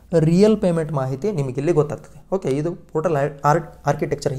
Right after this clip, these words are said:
ಯಾವ ರೀತಿ ಕೆಲಸ ಮಾಡ್ತದೆ ಅಂಥೇಳಿ. ಆಮೇಲೆ ಇನ್ನು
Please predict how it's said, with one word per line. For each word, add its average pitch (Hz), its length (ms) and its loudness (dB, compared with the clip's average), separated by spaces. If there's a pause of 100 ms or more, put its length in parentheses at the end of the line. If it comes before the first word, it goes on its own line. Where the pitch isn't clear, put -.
ಯಾವ 151 140 6
ರೀತಿ 151 220 -4
ಕೆಲಸ 156 260 4
ಮಾಡ್ತದೆ 127 400 -2
ಅಂಥೇಳಿ. - 280 -10 (880)
ಆಮೇಲೆ 214 580 0
ಇನ್ನು 208 200 -2